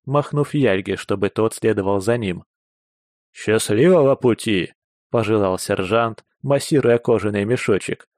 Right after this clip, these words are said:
В нем весело позвякивало золото. Декларировать этих эльфов он, конечно же, не станет.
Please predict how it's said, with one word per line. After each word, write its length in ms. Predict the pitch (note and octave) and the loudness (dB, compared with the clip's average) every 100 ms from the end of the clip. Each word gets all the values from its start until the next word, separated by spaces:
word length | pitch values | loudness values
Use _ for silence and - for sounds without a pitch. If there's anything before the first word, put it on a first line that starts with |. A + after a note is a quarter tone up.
| _ _ _ _ | _ _ _ _
В 120 | - D#3+ | 0 2
нем 240 | F3 G3 | 4 4
весело 400 | D#3+ D#3+ - D3 | 4 2 4 2
позвякивало 800 | D3 C#3 A#2+ B2+ B2+ A#2 A#2 A2+ | 2 0 2 0 0 0 2 2
золото. 600 | F2+ A2 C3 F#2 - - - _ _ _ _ - | 2 2 2 0 -4 -10 -12 _ _ _ _ -4
Декларировать 840 | A#2+ - A#2 B2 F#3 F3+ F3 - | -4 0 2 4 4 4 2 2
этих 300 | E3+ E3 - | -2 -2 2
эльфов 420 | D#3+ D3 E3 - | 2 2 0 2
он, 160 | B2 C3 | 0 0
конечно 540 | D#3+ D#3 G#2 - A#2 | -2 0 -2 -2 -2
же, 140 | G#2+ | -2
не 120 | G#2 A2 | -2 -4
станет. 520 | - G#2 F2+ E2 | -4 -4 -4 -6